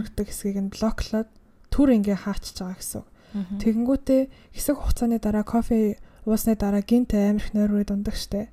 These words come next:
Speaker 2: Мгм.
Speaker 1: Тэр нь кофений үйлчлэл нь гараад блок нь байхгүй болчингууд тэр блокны дөнгөж дээр нь байсан нойрны ингээд энэ с-, юу, гормонууд нь овоо-, амбооруулагдсан дээр нь байжгаад кофег ха-,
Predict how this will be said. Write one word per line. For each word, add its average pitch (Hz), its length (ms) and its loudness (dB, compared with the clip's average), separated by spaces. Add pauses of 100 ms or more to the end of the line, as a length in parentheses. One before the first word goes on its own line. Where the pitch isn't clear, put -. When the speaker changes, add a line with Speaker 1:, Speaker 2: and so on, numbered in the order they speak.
Speaker 2:
Мгм. 190 400 -2
Speaker 1:
Тэр 226 140 6
нь 254 140 4 (360)
кофений 226 400 6
үйлчлэл - 400 2
нь 208 80 -2
гараад 202 240 0
блок 247 320 4
нь 220 80 6
байхгүй - 320 0
болчингууд 196 360 -4 (200)
тэр 220 160 2
блокны 240 480 4
дөнгөж 262 480 4
дээр 240 220 10
нь 233 100 2
байсан 202 480 -2 (240)
нойрны 220 480 8
ингээд 190 240 -2
энэ 185 160 0
с-, - 160 -8
юу, 190 560 -4
гормонууд 196 560 2
нь 190 80 0
овоо-, 190 320 2
амбооруулагдсан 196 640 2
дээр 196 240 6
нь 185 80 2
байжгаад 185 400 0 (480)
кофег 233 400 2
ха-, - 160 -2